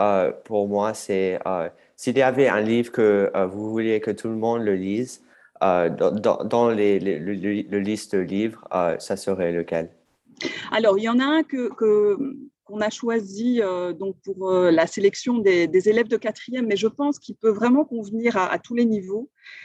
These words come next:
Speaker 2: C'est un très, très beau roman qui s'appelle L'Enfant Noir de Kamara Ley et qui raconte, c'est une autobiographie d'un, d'un homme, euh, qui vient de Guinée et qui, euh, est parti, euh,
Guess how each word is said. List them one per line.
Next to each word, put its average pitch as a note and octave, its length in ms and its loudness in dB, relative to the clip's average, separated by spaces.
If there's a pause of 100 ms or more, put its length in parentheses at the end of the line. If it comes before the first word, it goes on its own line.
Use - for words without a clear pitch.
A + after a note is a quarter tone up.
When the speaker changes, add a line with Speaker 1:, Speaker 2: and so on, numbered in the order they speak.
(220)
Speaker 2:
C'est - 200 -6
un G3 140 0
très, D#4+ 220 -2
très C4+ 200 -4
beau A#3+ 160 -4
roman A#3 340 -2
qui - 100 -18
s'appelle G3 300 0
L'Enfant A3 400 0
Noir G#3 420 0
de F3+ 480 -4 (280)
Kamara G3+ 420 -2
Ley F#3 340 -6 (400)
et G3 120 4
qui C4 120 4
raconte, B3 540 0
c'est - 200 -8
une G#3 120 -6
autobiographie A3+ 1040 0
d'un, F3 480 6 (160)
d'un E3 680 0 (180)
homme, A3+ 360 0 (460)
euh, F3+ 140 -8
qui - 140 -20
vient G3+ 340 -4
de E3+ 340 -6
Guinée G3 600 2 (380)
et G3+ 120 4
qui, A#3 440 2
euh, F3 300 2
est - 200 0
parti, A#3 680 -6
euh, D#3+ 380 -6